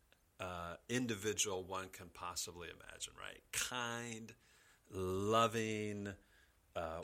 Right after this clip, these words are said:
work hard. I mean, I, you know, p-, when people see me, and, and, and my thought was, you know, 'cause sometimes you hear people saying, you know, "Hey, if you just live your life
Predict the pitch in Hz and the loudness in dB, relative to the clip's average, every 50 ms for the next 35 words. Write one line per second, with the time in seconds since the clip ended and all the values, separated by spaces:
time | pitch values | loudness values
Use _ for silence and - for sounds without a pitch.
0 | - 85 92 104 110 113 120 123 - - - - - 113 110 110 107 107 107 104 | -8 -8 -2 4 8 8 8 8 8 4 -2 0 2 4 6 6 8 8 6 6
1 | 104 104 101 101 98 101 - - - - 104 98 101 98 95 107 123 - 127 120 | 6 6 4 4 2 0 -4 -8 -8 -6 -4 -2 0 2 4 4 4 2 0 -2
2 | 95 - - - - - - - 127 110 104 - - 185 - - 151 - - 160 | -2 -4 -6 -10 -6 -4 -2 0 0 0 0 0 -2 -2 0 4 4 6 6 6
3 | 147 135 127 127 123 120 120 117 117 - - - - - - - - - 123 131 | 4 4 2 2 2 0 0 -4 -6 -12 -20 -20 -20 -20 -20 -4 2 4 6 6
4 | 120 127 127 131 - 131 123 123 113 117 117 117 107 - 151 151 151 - 127 120 | 6 6 4 4 4 2 2 4 4 4 4 4 6 8 8 8 8 8 6 6
5 | 113 107 101 - - - - - - - - _ - 123 117 110 104 101 98 - | 6 6 4 2 0 -4 -12 -20 -20 -20 -16 _ 0 2 4 4 4 2 2 -2
6 | - - - - - _ _ _ - - 123 107 - - - - 151 147 - 143 | -8 -20 -20 -20 -20 _ _ _ 0 2 4 4 4 4 6 6 6 6 6 6
7 | 120 110 123 117 - 131 107 107 104 - - 107 104 101 101 107 101 95 98 127 | 6 6 4 4 4 4 4 4 4 4 4 2 2 2 2 2 2 2 4 4
8 | 139 127 123 107 117 147 131 - 120 113 120 131 131 120 123 117 107 110 110 107 | 2 2 4 4 8 8 8 8 8 6 6 4 6 6 4 4 4 4 4 4
9 | 101 92 - - - | 2 0 -4 -8 -12